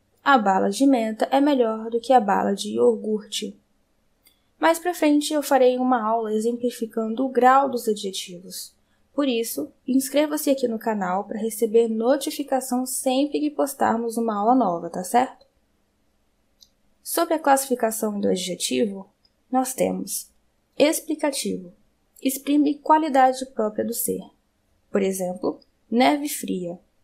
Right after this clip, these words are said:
fogo quente. A neve sempre será fria e o fogo sempre será quente. E nós também temos o adjetivo restritivo, onde exprime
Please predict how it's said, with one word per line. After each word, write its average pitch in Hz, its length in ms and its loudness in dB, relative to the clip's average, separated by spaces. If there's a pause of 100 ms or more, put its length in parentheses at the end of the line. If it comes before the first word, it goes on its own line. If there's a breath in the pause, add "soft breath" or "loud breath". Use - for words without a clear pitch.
(260)
fogo 285 420 4
quente. 180 640 -6 (300)
A 285 140 6
neve 220 440 4
sempre 285 400 0
será 277 300 6
fria 226 440 -2 (140)
e 320 160 2
o 339 40 -2
fogo 269 380 4
sempre 254 480 0
será 269 280 0
quente. - 520 -10 (600)
E 311 80 0
nós 320 300 4
também 311 320 2
temos 247 420 4
o 254 120 2
adjetivo 247 600 0
restritivo, 254 1300 -2 (460)
onde 240 280 2
exprime 262 460 -2